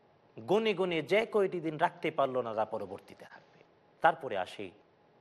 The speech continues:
একজন মা অথবা বোন, তার সন্তান প্রসবকালীন সময়, যেটাকে বলে নেফাস, অর্থাৎ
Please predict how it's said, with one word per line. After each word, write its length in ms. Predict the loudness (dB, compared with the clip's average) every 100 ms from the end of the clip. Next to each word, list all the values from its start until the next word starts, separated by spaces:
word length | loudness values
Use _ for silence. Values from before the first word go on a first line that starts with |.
| _ _
একজন 300 | -14 -10 -8
মা 260 | -2 0
অথবা 320 | 0 -2 -4 -2
বোন, 340 | -4 -6 -10 -18 _ _ _ _ _ -2
তার 180 | -2 -2
সন্তান 720 | -4 -4 -4 -12 -10 -10 -10 -18
প্রসবকালীন 1080 | -10 -8 -4 -2 0 -2 -6 -6 -4 -6 -12
সময়, 440 | -12 -10 -10 -12 -14 _ _ _ -2
যেটাকে 240 | -2 -2
বলে 180 | -6 -6
নেফাস, 580 | -8 2 2 2 -2 -16 _ _ _ _ _ _ _
অর্থাৎ 280 | -8 -4 -6